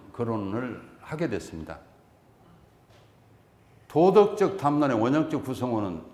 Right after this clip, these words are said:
인간이라는 것은 너무나 상식적이지만,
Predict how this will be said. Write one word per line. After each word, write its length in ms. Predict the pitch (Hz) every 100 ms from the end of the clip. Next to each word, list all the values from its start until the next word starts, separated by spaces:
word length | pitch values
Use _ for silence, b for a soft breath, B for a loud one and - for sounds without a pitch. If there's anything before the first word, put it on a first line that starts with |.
| -
인간이라는 640 | 139 147 147 135 120 104
것은 280 | 92 95 95
너무나 260 | 123 156 123
상식적이지만, 1040 | 139 151 139 - 117 92 87 101 92 -